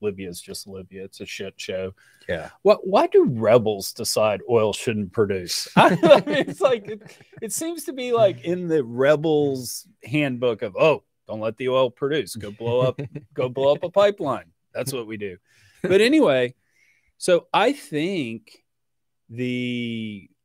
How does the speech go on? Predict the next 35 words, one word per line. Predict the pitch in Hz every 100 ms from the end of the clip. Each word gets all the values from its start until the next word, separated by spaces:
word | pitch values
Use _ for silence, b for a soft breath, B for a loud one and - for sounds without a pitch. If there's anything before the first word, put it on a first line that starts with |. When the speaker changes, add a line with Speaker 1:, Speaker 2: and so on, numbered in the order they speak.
| _
Speaker 1:
the, | 131 156
the | 143 165
narrative | 180 226 240 202 170 147 123 - -
for | - 135
the | 123
rest | 127 131 -
of | 127
the |
world | 117 117 113 113 98
is | 113 110 110 110 107 101 -
we've | 113
got | 113 135
excess | 131 120 - 120 107
supply | - 110 - 113 110 107 107 104 101 -
'cause | 107 101 -
oil's | 131 117 110
at | 110 98 _
seventy-six, | - 139 120 113 101 - 110 104 - -
but | 110
the | 104
curve's | - 123 107
in | 107
backwardation. | 101 101 101 104 104 113 110 123 110 107 _ _ _
I | 120
think | 135 127
everybody | 131 131 127 117 107
in | 110
our | 131
circles | 139 - 127 113 123 120 -
thinks | - 123 113 - -
we | 120 113
got | 110
a | 107
green | 104 120 117
light. | 113 110 110 110